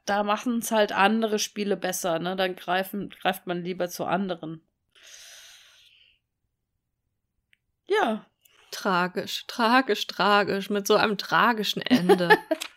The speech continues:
Speaker 1: <laughs>
Speaker 2: beenden wir den neununddreißigsten Random Backup. Nächstes Mal ist die vierzig.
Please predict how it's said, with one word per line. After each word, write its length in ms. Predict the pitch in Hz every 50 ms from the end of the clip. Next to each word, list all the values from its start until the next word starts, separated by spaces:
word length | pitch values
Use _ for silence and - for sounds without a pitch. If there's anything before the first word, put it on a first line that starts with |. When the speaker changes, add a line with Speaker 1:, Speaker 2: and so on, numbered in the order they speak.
| _ _
Speaker 1:
<laughs> 500 | _ - - - - _ _ _ _ _
Speaker 2:
beenden 540 | - - - 190 208 233 220 151 170 190 175
wir 480 | 185 185 190 185 185 175 180 180 175 - - _ _ _ _ _ _ _ _ _ _ _ _ _ _ _ _ -
den 380 | 190 185 180 180 170 180 180 - _ _ _ _ _ _ _ _ _ _ _ _ _ _ _ -
neununddreißigsten 1080 | 175 180 202 220 220 208 180 180 - 175 175 180 196 185 - 196 180 - - - - 175
Random 460 | 160 - - 185 185 190 185 175 165
Backup. 500 | 165 170 185 - - - 156 - - -
Nächstes 300 | 180 185 208 233 226 214
Mal 160 | 220 208 185
ist 140 | 180 - -
die 60 | 202
vierzig. 600 | - - 220 226 - - - 135 143 - - -